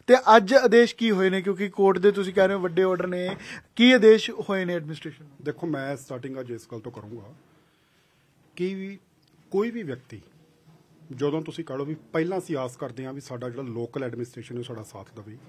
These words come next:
Speaker 2: ਮਾਮਲਾ ਆਪਾਂ ਨੂੰ ਸਾਰਿਆਂ ਨੂੰ ਪਤਾ ਹੈ ਵੀ ਇਹਨਾਂ ਦੀ ਵਾਈਫ ਤੇਈ ਤਰੀਕ ਨੂੰ, ਤੁਸੀਂ ਕਹ ਲਓ, ਜਦੋਂ ਅਲਟਰਕੇਸ਼ਨ ਹੁੰਦੀ ਆ ਆਪਸ ਲੜਾਈ ਝਗੜਾ ਸਤਵਿੰਦਰ ਬੁੱਕੇ ਦਾ, ਤੇ ਉਸ ਲੜਾਈ ਝਗੜੇ ਦੇ ਵਿੱਚ ਤੁਸੀਂ ਕਹ ਲਓ ਵੀ ਉਹ ਫੋਰਸਫੁਲੀ ਪੁਸ਼ ਕਰਦੇ ਨੇ। ਫਾਈਨਲੀ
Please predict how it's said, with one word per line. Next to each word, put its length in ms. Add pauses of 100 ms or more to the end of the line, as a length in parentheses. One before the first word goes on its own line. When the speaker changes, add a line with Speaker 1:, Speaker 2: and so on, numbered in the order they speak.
(480)
Speaker 2:
ਮਾਮਲਾ 360
ਆਪਾਂ 180
ਨੂੰ 80
ਸਾਰਿਆਂ 220
ਨੂੰ 80
ਪਤਾ 220
ਹੈ 60
ਵੀ 160
ਇਹਨਾਂ 180
ਦੀ 200 (100)
ਵਾਈਫ 260 (1040)
ਤੇਈ 260
ਤਰੀਕ 280
ਨੂੰ, 260 (220)
ਤੁਸੀਂ 180
ਕਹ 100
ਲਓ, 100
ਜਦੋਂ 360
ਅਲਟਰਕੇਸ਼ਨ 480
ਹੁੰਦੀ 300
ਆ 60
ਆਪਸ 300
ਲੜਾਈ 300
ਝਗੜਾ 260
ਸਤਵਿੰਦਰ 380
ਬੁੱਕੇ 280
ਦਾ, 140 (460)
ਤੇ 60 (160)
ਉਸ 460
ਲੜਾਈ 300
ਝਗੜੇ 320
ਦੇ 80
ਵਿੱਚ 300 (580)
ਤੁਸੀਂ 220
ਕਹ 100
ਲਓ 160
ਵੀ 180 (120)
ਉਹ 220
ਫੋਰਸਫੁਲੀ 600
ਪੁਸ਼ 320
ਕਰਦੇ 280
ਨੇ। 160 (360)
ਫਾਈਨਲੀ 580